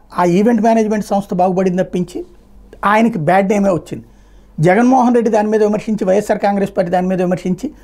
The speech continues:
ఎక్కువ కార్యక్రమాలు అయితే నిర్వహించలేదు, కానీ తక్కువ కార్యక్రమాలు నిర్వహించిన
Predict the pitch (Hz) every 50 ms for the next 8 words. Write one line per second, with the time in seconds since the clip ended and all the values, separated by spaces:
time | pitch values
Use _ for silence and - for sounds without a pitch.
0 | - - - - - - - - - - - 160 175 175 175 - 285 254 - 277
1 | 254 247 247 247 240 240 233 233 233 226 214 220 220 208 202 202 208 208 202 202
2 | 196 202 196 196 202 226 - - - - - - - - 277 247 - 247 247 240
3 | 247 233 233 233 226 226 220 214 214 208 - -